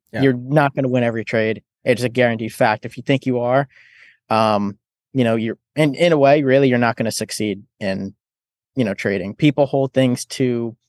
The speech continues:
Speaker 2: a hundred percent loss. And sadly, I've seen it. Um, it's actually something I never done. I would always sell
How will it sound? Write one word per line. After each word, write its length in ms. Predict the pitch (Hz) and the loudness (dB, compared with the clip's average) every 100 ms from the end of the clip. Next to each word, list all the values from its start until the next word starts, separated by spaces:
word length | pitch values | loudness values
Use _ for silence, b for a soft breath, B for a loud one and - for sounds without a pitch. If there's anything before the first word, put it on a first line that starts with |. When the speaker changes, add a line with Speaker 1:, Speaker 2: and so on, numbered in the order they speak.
| _ | _
Speaker 2:
a 60 | - | -2
hundred 200 | 143 123 | 0 0
percent 320 | 123 - 113 | -2 0 -2
loss. 400 | 113 117 104 - | -2 -2 -2 -4
And 160 | 110 107 | -6 -2
sadly, 340 | - 120 127 | 0 2 2
I've 160 | 107 110 | 0 0
seen 260 | - 151 180 | -2 2 2
it. 140 | 226 - _ b b b - | 0 -4 _ b b b 2
Um, 260 | 127 117 - | 2 2 0
it's 180 | 147 | 2
actually 240 | 165 160 165 | 2 0 -2
something 280 | 160 147 127 | 0 0 2
I 80 | 131 | 2
never 220 | 135 127 | 0 2
done. 200 | 139 131 | 2 2
I 120 | 113 | 0
would 100 | 113 | 0
always 240 | 123 113 - | 0 -2 0
sell 340 | 127 110 | 2 0